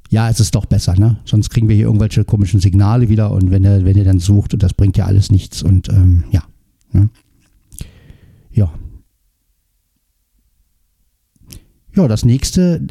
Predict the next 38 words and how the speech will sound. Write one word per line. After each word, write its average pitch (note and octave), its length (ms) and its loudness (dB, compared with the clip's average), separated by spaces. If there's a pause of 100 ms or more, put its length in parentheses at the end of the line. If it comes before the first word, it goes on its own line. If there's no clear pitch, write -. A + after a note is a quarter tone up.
(100)
Highlight C#3+ 440 0
ist - 160 0
ja B2 80 0
dann A2 160 2
Pfingsten, D3+ 640 -2 (100)
ne? E3 240 0
Pfingsten C#3 400 -2
ist D3+ 160 0
ja C#3 60 -2
auch C#3 180 -2
bald C#3+ 320 -2
wieder C3+ 320 2
und A2 340 0
dann G#2 120 0
kommt - 180 -4
noch F#2+ 160 0
Herrentag, C3 540 0
Vatertag A#2+ 640 0
oder G#2+ 120 2
Himmelta-, B2 600 0
äh, A2 80 2
Himmelfahrt, C#3 760 0
ne? B2 280 2
Wie G#2 220 2
auch - 160 0
immer C#3 220 2
man B2 180 0
diesen A2+ 260 2
Tag - 300 -2
nennen B2+ 380 2
kann, B2 360 0 (360)
will, A#2 320 0 (140)
darf. A2 360 -2 (1000)
Muttertag A#2 500 0
kriegen G2+ 240 0
wir F#2+ 140 0
auch A#2 160 0
noch, A#2 340 -2